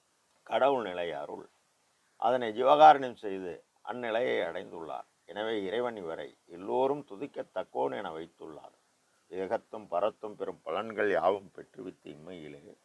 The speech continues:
முகத்தும் உள்ளத்தும் பேரின்பம் ததும்ப மூவா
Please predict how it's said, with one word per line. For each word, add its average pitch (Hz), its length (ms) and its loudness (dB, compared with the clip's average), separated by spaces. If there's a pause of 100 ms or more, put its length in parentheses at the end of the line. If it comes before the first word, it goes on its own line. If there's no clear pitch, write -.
(1600)
முகத்தும் 117 480 0
உள்ளத்தும் 113 540 -2 (1000)
பேரின்பம் 113 560 0
ததும்ப 98 440 -4
மூவா 104 360 6